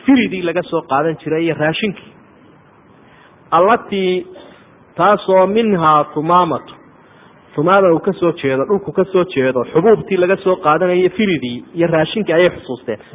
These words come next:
Fa tarakuuhu, way iska daayeen. Markay doonaan inay xidhaan ama waxyeeleeyaan,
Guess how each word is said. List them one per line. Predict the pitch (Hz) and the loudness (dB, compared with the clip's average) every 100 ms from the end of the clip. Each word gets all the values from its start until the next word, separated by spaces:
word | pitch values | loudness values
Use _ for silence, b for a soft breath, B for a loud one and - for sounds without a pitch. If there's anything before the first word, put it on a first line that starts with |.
| - | -8
Fa | |
tarakuuhu, | 147 156 160 214 185 | -2 0 0 2 2
way | 143 | 2
iska | - 131 | -2 -2
daayeen. | 107 90 - _ _ _ _ _ _ _ _ _ - | -4 -6 -16 _ _ _ _ _ _ _ _ _ -10
Markay | 190 185 170 | -2 0 2
doonaan | 180 202 202 | 2 4 4
inay | 196 180 - | 4 2 -2
xidhaan | 151 180 147 - - - | -2 0 0 -4 -18 -8
ama | 175 | 0
waxyeeleeyaan, | 180 - 156 160 160 175 180 | 0 0 0 0 2 2 0